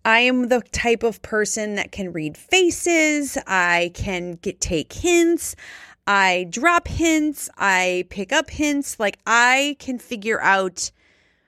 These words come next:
birthday presents and Christmas presents and, and all the down low. Like, I get it. I, I can sense it.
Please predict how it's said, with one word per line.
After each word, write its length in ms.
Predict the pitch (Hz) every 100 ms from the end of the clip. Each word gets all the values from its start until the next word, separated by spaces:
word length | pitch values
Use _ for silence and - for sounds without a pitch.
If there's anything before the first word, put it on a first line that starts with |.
| _ _ _ _ _ _ _ -
birthday 320 | 285 - 240
presents 480 | 214 190 180 165 185
and 140 | 170
Christmas 360 | 269 262 233 214
presents 500 | 208 180 175 180 190
and, 420 | 175 170 165 160
and 500 | 76 185 175 175 175 _ _ _ -
all 500 | 320 339 339 330 294
the 100 | 277
down 320 | 214 180 139
low. 200 | - -
Like, 260 | 208 208 -
I 140 | 208
get 300 | 196 170 190
it. 300 | 208 220 214 -
I, 420 | 170 175 170 -
I 80 | 175
can 180 | 180 175
sense 520 | - - 185 160 -
it. 280 | - -